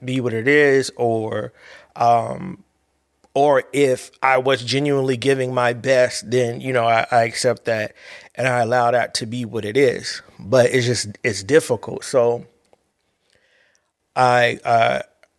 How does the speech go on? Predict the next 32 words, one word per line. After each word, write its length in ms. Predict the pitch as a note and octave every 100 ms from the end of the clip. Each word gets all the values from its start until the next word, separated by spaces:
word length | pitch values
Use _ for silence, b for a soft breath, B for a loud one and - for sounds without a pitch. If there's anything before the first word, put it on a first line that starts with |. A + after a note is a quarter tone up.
| _ _ _
this 280 | A#2+ D3 -
week, 600 | A#2 C#3 E3 D3+ - - b b b b b b _ _ _
I've 280 | B2+ B2 A#2
really 280 | C3+ C#3+ C3
just 380 | C3 B2 -
been 640 | B2+ B2+ B2 A#2 A#2 C3 C3 _ _ - _ _ _ _ _ _ _ _ _
sincerely 640 | - C#3 A#2 - D#3+ D3+ C#3
trying 280 | - C#3+
to 60 | B2+
center 320 | - C3+ A#2+
myself 520 | A#2 A#2 - B2+ A#2 -
to 160 | C#3+
a 60 | A#2
point 380 | - C#3+ B2+ G2
to 120 | -
where 560 | A#2 A#2+ A#2+ A#2 A2+ - b b b b b b _ _ _ _
if 180 | B2+ - C3
I 140 | C#3
am 120 | D3
affected 540 | B2+ - D#3 D#3 - D3
emotionally, 800 | C#3+ C#3+ D3 - D3 C#3+ C#3 C3+
if 160 | B2+
I'm 160 | A2+ A#2
affected 480 | - D3 C3+ C#3 B2
mentally 400 | C3+ B2+ B2+ B2+
by 200 | B2 A#2+
something, 440 | - B2 - A2+
I'm 160 | A#2+ A#2+
able 220 | A#2 A#2+
to 180 | - A2
accept 460 | - D3 C3+ -
it 240 | C3+ C3